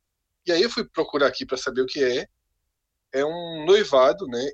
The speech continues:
entre Vitória Estrada e Marcela Rica. E a gente já percebeu, né, esse costume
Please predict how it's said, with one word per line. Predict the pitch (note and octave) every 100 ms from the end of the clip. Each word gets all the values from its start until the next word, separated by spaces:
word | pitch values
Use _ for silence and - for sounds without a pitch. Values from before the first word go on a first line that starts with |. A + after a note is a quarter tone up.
| -
entre | C3 C3 - A#2+
Vitória | A#2+ B2+ - D3
Estrada | D#3+ - - A#2+ B2+ E3+
e | C#3+
Marcela | C3 - B2 A#2+
Rica. | A#2 A#2 A#2+ - G3 _ _ _ _ _ _ _ _
E | B2+ B2+ B2 A#2+ A#2+ A#2 A2+ -
a |
gente | G#3+ D4+
já | E4
percebeu, | D#4 C#4 - A3+ D#3 D#3 D3
né, | D3
esse | C#3 - D3
costume | D#3 C#3+ - C3 B2 A#2+ A#2+